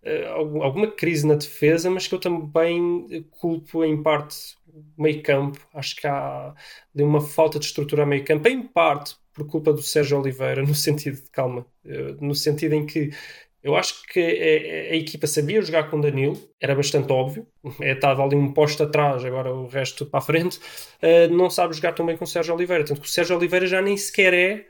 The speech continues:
o, o, o trinco do Porto. O Sérgio Oliveira é o oito do Porto e o trinco é o Uribe.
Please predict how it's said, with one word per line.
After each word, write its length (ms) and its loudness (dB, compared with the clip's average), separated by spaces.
o, 80 -6
o, 580 -8
o 60 -16
trinco 340 -2
do 100 -6
Porto. 360 0
O 40 -20
Sérgio 240 2
Oliveira 280 4
é 40 2
o 160 2
oito 320 2
do 60 -10
Porto 320 -4
e 20 -2
o 60 -6
trinco 260 -4
é 20 0
o 60 0
Uribe. 480 0